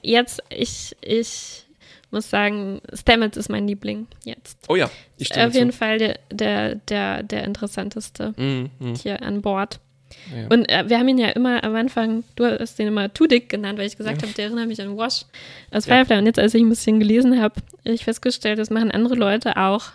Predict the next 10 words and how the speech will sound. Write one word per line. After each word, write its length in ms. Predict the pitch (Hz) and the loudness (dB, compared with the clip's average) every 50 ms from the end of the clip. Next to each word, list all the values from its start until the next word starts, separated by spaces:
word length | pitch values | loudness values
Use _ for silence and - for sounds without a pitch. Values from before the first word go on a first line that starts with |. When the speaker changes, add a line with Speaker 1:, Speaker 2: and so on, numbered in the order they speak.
| _ - | _ -16
Speaker 1:
Haben 80 | - 214 | -12 -10
wir 60 | 214 | -6
leider 200 | 208 202 202 214 | -6 -4 -4 -2
Speaker 2:
Oh 40 | 208 | -2
ja. 120 | 202 202 | -2 -2
Speaker 1:
nicht 200 | 202 208 226 - | -2 -4 -8 -8
uns 180 | - 208 220 - | -10 -10 -8 -6
selber 320 | - - 202 208 208 226 - - - - - - - _ _ _ _ | -6 -4 -4 -4 -4 -6 -8 -12 -20 -20 -20 -20 -20 _ _ _ _
ausgedacht. 600 | - 196 202 - - 226 208 - 190 202 226 - - - - - 226 220 208 208 202 202 - - - - - - - - _ _ _ - - 202 - - - | -4 -2 -2 -2 -2 -4 -2 0 -2 -2 -2 -4 -8 -14 -16 -10 -6 -2 0 0 0 0 -2 -6 -14 -20 -20 -20 -20 -20 _ _ _ -8 -8 -6 -6 -2 2
How 200 | 240 247 254 247 | 6 6 6 6